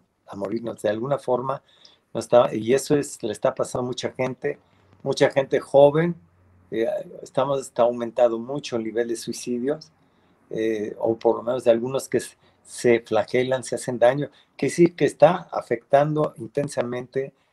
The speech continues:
el estado psicológico de, de muchas miles de personas.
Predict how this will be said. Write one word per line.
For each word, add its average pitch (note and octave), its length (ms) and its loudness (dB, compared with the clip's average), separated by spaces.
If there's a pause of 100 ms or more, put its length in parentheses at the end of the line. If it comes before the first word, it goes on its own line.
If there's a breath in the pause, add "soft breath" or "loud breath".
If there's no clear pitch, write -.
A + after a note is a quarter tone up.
(100)
el A2 120 -4
estado C#3 280 4
psicológico A#2+ 840 -4
de, A2 260 -12
de G#2 160 -10
muchas A#2+ 380 -8
miles D#3 320 0
de G2+ 80 -16
personas. G2+ 500 -10